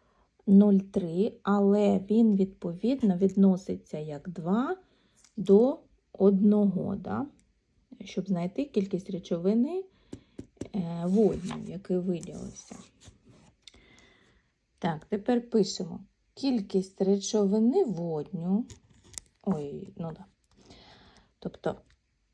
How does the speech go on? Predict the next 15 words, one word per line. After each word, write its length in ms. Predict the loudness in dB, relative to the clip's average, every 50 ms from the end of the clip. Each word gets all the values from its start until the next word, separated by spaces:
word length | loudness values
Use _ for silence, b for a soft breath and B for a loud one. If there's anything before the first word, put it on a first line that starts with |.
| _ -2
е, 480 | 0 0 0 0 0 -2 -2 -4 -6 -8 -12 -16 -10
кількість 360 | -6 -4 0 0 0 0 -2
речовини — 800 | -4 -4 -4 -2 -2 0 0 2 2 2 2 4 4 4 2 2 0 -2
це 260 | -2 -2 -2 -4 -6 -10 -14 -8 -4
Аш 280 | -4 -4 -4 -4 -8
п'ять 680 | -12 -12 -8 -6 -6 -6 -6 -6 -8 -10 -12 -14 -14 -10
О 240 | -8 -8 -6 -6 -8 -8 -6 -6
Аш, 240 | -6 -6 -6 -8
фенолу 640 | -8 -6 -6 -6 -4 0 2 4 4 4 2 0 -4
відноситься 960 | -2 -2 -2 0 2 4 4 4 4 2 2 0 -6 -10 _ -12 -10 -10 -10 -12 -16 _ _ _ -20
к 220 | -20 -18 -16 -18 -18 _ _ _ -2
Ен 380 | 2 2 2 2 2 0 -4 -8 -12 B B B B B B B B B B B B -20 -10 -6
Аш 340 | -6 -4 -4 -4 -6 -10 -12
два 500 | -12 -8 -4 -2 0 0 2 0 0 -2
як 800 | -2 0 2 2 4 4 4 4 2 0 -2 -6 -14 -20 -20